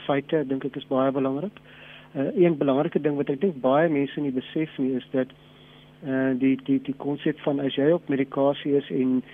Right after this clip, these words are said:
so strikt laat vroeër gesê het en jou, jou, jou virale lading is onbespeurbaar,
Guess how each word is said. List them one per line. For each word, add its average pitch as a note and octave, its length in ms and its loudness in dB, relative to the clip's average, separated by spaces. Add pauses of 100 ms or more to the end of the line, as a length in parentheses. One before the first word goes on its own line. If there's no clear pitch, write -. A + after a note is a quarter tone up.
(180)
so C#3+ 120 -12
strikt D3+ 300 0
laat C3+ 180 4
vroeër C#3+ 260 2
gesê C#3 320 0
het C3+ 140 4
en C3 140 0
jou, B2+ 280 2
jou, B2+ 340 2
jou B2+ 200 0
virale C3 420 2
lading C3 380 2
is B2+ 140 -2
onbespeurbaar, C3+ 840 0